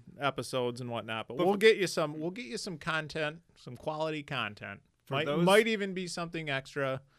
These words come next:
Speaker 1: Might, uh, redo something. But
Speaker 2: Yes,
Speaker 1: we'll
Speaker 2: we
Speaker 1: see.
Speaker 2: will.
Speaker 1: Well,
Speaker 2: So
Speaker 1: we,
Speaker 2: for
Speaker 1: we will.
Speaker 2: those of
Speaker 1: It's been,
Speaker 2: you
Speaker 1: it's been bothering Christopher.
Speaker 2: who only enjoy listening to trailers for podcasts, we might be redoing ours 'cause it's not very good.
Speaker 1: Yeah.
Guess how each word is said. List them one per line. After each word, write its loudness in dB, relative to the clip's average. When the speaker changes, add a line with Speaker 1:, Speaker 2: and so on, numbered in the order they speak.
Speaker 1:
Might, -2
uh, 0
redo -6
something. -16
But 8
Speaker 2:
Yes, -6
Speaker 1:
we'll -4
Speaker 2:
we 0
Speaker 1:
see. 0
Speaker 2:
will. -4
Speaker 1:
Well, 10
Speaker 2:
So 10
Speaker 1:
we, 6
Speaker 2:
for 4
Speaker 1:
we 4
will. 2
Speaker 2:
those 4
of -4
Speaker 1:
It's -6
been, 4
Speaker 2:
you -4
Speaker 1:
it's -6
been 2
bothering 4
Christopher. -8
Speaker 2:
who 0
only 2
enjoy 0
listening -4
to -10
trailers -2
for -12
podcasts, -8
we 2
might 10
be -2
redoing 8
ours 4
'cause -2
it's -10
not 4
very 4
good. 8
Speaker 1:
Yeah. 8